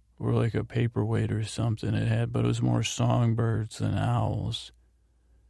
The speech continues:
Because as I said, I'm fixated on the fact that in Metastasis they have a little, uh, uh, ceramic owl collection.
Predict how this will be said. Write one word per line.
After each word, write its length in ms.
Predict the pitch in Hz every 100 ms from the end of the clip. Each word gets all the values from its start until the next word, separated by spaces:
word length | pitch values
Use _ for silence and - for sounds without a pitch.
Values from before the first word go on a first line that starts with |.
| _ _ _ _ _
Because 220 | 135 117
as 220 | 113 113
I 40 |
said, 160 | 113 110
I'm 100 | 110
fixated 580 | - 123 117 - 117 110
on 80 | 110
the 60 |
fact 300 | 113 120 113
that 140 | 117 110
in 120 | 110
Metastasis 840 | 110 - 117 120 - 123 - 113
they 140 | - 110
have 220 | 110 117
a 60 | 113
little, 440 | 110 110 107 110
uh, 1200 | 113 107 104 107 - _ _ _ _ _ _ -
uh, 840 | 127 101 - 113 107 - 95 117 -
ceramic 480 | - 117 120 113 117
owl 320 | 110 123 113
collection. 800 | - 110 101 110 - 104 104 110